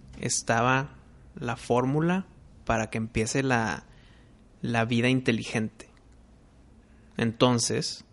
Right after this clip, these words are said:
todos los humanos salieron de ese asteroide que chocó en el Golfo de México para destruir los dinosaurios,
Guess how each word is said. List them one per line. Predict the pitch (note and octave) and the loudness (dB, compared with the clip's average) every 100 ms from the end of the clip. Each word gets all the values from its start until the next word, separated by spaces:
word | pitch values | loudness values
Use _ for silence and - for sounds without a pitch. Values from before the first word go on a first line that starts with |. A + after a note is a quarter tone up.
| - - | -18 0
todos | A#2 B2 | 4 4
los | D3 | 4
humanos | D#3 C#3+ C#3 A#2 B2+ | 2 4 4 2 0
salieron | - A2 G#2+ G#2+ A#2 B2+ | 2 2 2 0 0 0
de | A#2 | 0
ese | A2 | 0
asteroide | B2+ - B2 B2+ A#2 A#2+ | -2 0 4 6 6 2
que | - | -2
chocó | - A2+ - - A2+ A#2+ | -2 -2 0 6 8 8
en | C3 | 4
el | B2 | 2
Golfo | A#2+ A2+ C3 | 4 4 4
de | B2+ | 4
México | C3 B2 C3 - | 4 2 -2 -4
para | B2 A#2 | -2 -2
destruir | - A2+ | 0 0
los | C3 C3+ | 0 0
dinosaurios, | C3+ B2+ D3 C3 A#2+ E3+ - | 0 4 6 8 6 2 -4